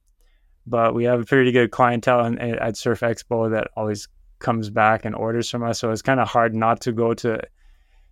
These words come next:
uh, Surf Expo, but A-, A W S I just seems like the pl-, it seemed like the place to go where, where everybody's going there and all the brands are there for the wind sports.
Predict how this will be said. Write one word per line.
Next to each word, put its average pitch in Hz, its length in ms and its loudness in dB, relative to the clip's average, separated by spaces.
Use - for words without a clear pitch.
uh, 113 260 -2
Surf 117 260 0
Expo, 123 380 4
but 117 160 2
A-, 127 340 0
A 131 40 2
W 131 380 4
S 110 100 0
I 120 200 6
just 113 220 -2
seems 120 300 -2
like 113 200 0
the 110 100 -6
pl-, - 260 -8
it - 160 -12
seemed 127 220 -2
like 117 140 2
the 117 80 -2
place 113 320 0
to 113 80 -8
go 113 320 2
where, 110 220 -2
where 110 380 -2
everybody's 113 600 0
going 110 420 -2
there 107 300 2
and 101 180 -2
all 107 140 -2
the 107 80 -2
brands 104 340 0
are 107 100 0
there 104 260 0
for 110 220 -6
the 101 160 -4
wind 107 240 -4
sports. - 540 -6